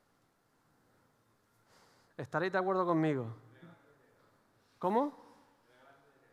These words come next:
Regalando dinero. Cerveza gratis. A que llenamos el lugar. Cerveza gratis. Esta era la forma pagana de hacer sus cultos. Dar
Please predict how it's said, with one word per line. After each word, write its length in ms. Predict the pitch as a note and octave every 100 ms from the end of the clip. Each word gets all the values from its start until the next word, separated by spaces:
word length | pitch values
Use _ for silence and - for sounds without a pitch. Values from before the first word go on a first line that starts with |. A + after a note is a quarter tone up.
| _ _ _ _ _ -
Regalando 440 | D#3 D#3+ F#3 G#3
dinero. 240 | G3+ D#3+ C#3+
Cerveza 640 | - G3 F#3 G#3+ B3 B3
gratis. 360 | A3 F3 D3 A#2 - - - _ - _ _ _ _ _ _ _ _ _ _ _ _ _ _ _ _ _ _ _
A 120 | - F3
que 160 | F3+
llenamos 400 | F#3 G3 B3 C4
el 100 | B3+
lugar. 300 | B3 A3+ D#3 A2+ - - - - - _ _ _ _ _ _ _ - - _ _ _ _ _ _
Cerveza 500 | - F#3 F#3 A#3 A#3
gratis. 340 | G#3+ E3 C3+ A2+ - - -
Esta 300 | G3 - G#3+
era 220 | A#3+ A#3+
la 100 | G#3+
forma 340 | - A#3 A#3+ A3+
pagana 560 | G#3 G3 A#3 B3 A#3 - -
de 120 | F3+
hacer 200 | F3 G#3+
sus 180 | - C4
cultos. 380 | C#4 C4 - A#2+ - - - - - - - - - _ _ _ _ _ _ _ _ _ _ _ _ _ _
Dar 320 | - G3+ G3